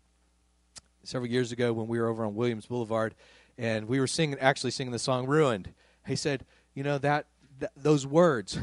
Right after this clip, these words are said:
<laughs> he said, "that did it for me that night." He said, "That captured it." He's like, "I'm never going back." He has completely altered his life.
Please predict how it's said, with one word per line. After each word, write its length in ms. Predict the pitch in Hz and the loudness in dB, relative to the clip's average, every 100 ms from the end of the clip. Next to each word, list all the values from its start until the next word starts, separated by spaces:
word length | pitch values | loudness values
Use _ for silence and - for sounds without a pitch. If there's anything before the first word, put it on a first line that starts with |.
| 139 - _ | -6 -10 _
<laughs> 260 | _ _ | _ _
he 80 | - | -12
said, 160 | - 127 | -8 -4
"that 180 | 139 117 | -4 -4
did 160 | 139 | -6
it 100 | 143 | -6
for 120 | - 98 | -8 -10
me 140 | 92 | -8
that 180 | 107 120 | -8 -8
night." 260 | 143 135 | -10 -12
He 60 | 92 | -12
said, 260 | 98 117 - _ _ _ _ _ _ - | -8 -8 -10 _ _ _ _ _ _ -8
"That 220 | 131 123 | -6 -6
captured 540 | - 151 151 - - 78 | -8 -6 -6 -6 -12 -12
it." 160 | 76 - - _ _ _ _ _ _ _ | -16 -20 -20 _ _ _ _ _ _ _
He's 220 | - 110 | -16 -8
like, 200 | 123 113 _ _ _ _ - | -8 -8 _ _ _ _ -16
"I'm 120 | 117 | -8
never 200 | 110 110 | -6 -6
going 220 | 107 117 | -6 -6
back." 260 | 120 143 95 _ _ | -6 -6 -8 _ _
He 160 | - 165 | -4 0
has 180 | 143 - | 0 0
completely 840 | 131 - - 214 208 131 123 120 _ _ | -6 -6 -2 -2 0 0 -2 -4 _ _
altered 420 | 147 165 175 170 143 | 4 4 4 0 0
his 240 | 139 127 | -2 -2
life. 680 | 139 180 127 95 92 - | -2 0 2 0 -4 -12